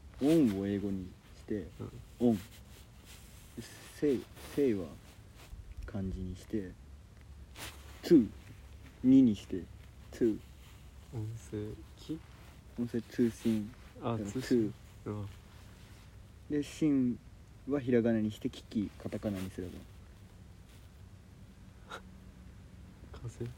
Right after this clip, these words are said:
Speaker 1: 完成。どうする？声の上の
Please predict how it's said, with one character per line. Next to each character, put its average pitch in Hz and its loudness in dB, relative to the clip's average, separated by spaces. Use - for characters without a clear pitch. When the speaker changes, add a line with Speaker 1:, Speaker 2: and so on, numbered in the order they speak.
Speaker 1:
完 107 -2
成。 107 -8
ど 117 2
う 131 -2
す - -4
る？ 190 0
声 120 4
の 98 -2
上 101 0
の 98 -2